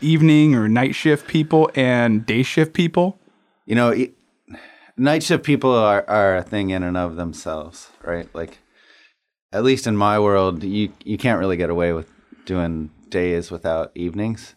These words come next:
Speaker 2: Um, I'm actually super fortunate that I'm in a group that allows us to not do nights. Um, we have a, a differential where if you don't wanna do nights,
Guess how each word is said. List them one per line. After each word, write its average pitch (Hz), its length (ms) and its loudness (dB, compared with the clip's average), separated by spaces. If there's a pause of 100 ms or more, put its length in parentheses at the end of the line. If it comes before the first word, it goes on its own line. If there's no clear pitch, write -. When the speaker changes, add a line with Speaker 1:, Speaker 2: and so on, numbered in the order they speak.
(400)
Speaker 2:
Um, 85 380 -4 (640)
I'm 127 140 -2
actually 104 300 -6
super 101 300 -8
fortunate 92 600 -8 (520)
that 87 140 -6
I'm 90 200 -4
in 90 60 -6
a 82 40 -6
group 90 460 -8
that 85 240 -4 (160)
allows 87 500 -2
us 85 460 -6
to 82 440 -10 (640)
not 87 300 -4
do 87 160 -8
nights. 80 500 -10 (360)
Um, 80 380 -8 (460)
we 95 140 -2
have 95 200 -2
a, 82 220 -8 (1300)
a 82 120 -10
differential 95 840 -2
where 92 240 -2
if 87 120 -8
you 92 100 -6
don't 90 280 -4
wanna 90 200 -8
do 90 200 -6
nights, 85 600 -8